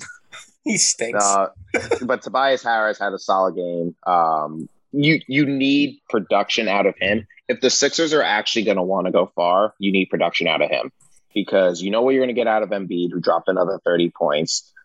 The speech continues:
Speaker 2: You know, with Ben Simmons, though, like, he'll fill up the stat sheet, very low on the points this game, but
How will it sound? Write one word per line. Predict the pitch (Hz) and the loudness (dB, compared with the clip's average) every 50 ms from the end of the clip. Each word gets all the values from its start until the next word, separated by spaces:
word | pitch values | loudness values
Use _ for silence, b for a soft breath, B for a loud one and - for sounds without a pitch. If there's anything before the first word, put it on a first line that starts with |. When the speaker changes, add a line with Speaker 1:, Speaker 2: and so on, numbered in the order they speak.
| b _ _ | b _ _
Speaker 2:
You | - 107 | -4 -2
know, | 107 117 120 123 | 0 2 2 2
with | 123 123 - - _ | 2 2 0 0 _
Ben | 117 117 113 104 | -2 -2 -2 -4
Simmons, | - - - 110 104 98 95 95 87 - | -6 0 0 0 2 2 -2 -4 -4 0
though, | 90 90 87 85 | 0 2 2 2
like, | 85 85 85 80 - | 0 -2 -4 -4 -6
he'll | - - 110 104 101 90 - _ _ _ _ - - _ - | -2 0 2 2 2 0 -4 _ _ _ _ -20 -20 _ -2
fill | 123 113 107 - _ | 0 0 0 -2 _
up | 95 101 - _ | -2 -2 -2 _
the | 117 | -10
stat | 110 - - 127 127 123 - | -6 -2 0 0 0 0 -2
sheet, | - 131 131 110 - - | -4 -4 -4 -4 -6 -12
very | 98 82 117 120 123 113 | -2 0 2 2 2 2
low | 107 107 104 | 2 2 2
on | 104 98 | 0 -2
the | 90 85 | -4 -10
points | - - 92 90 85 - | -4 -2 0 0 0 -4
this | - 90 - - | -10 -16 -6 -2
game, | - 90 87 87 85 87 | 0 0 0 -2 -4 -2
but | 87 87 85 - | 0 2 2 0